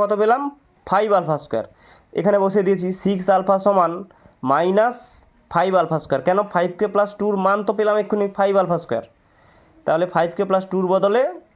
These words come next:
ফাইভ alpha square বসিয়ে দিলাম। তাহলে সিক্স alpha সমান মাইনাস ফাইভ alpha square হয়ে গেল। এবারে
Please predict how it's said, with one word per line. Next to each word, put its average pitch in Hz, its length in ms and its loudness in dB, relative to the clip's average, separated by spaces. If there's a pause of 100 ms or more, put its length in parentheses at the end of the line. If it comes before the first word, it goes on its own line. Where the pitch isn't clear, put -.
(220)
ফাইভ 170 140 2 (120)
alpha 180 200 0
square 202 220 0
বসিয়ে 156 180 -2
দিলাম। 123 220 0
তাহলে 165 160 2 (140)
সিক্স 190 200 -2 (100)
alpha 190 200 0 (100)
সমান 175 240 2 (140)
মাইনাস 180 340 2 (100)
ফাইভ 175 220 0
alpha 160 200 -2
square 156 200 -2
হয়ে 147 100 0
গেল। 131 100 -4 (800)
এবারে 175 180 2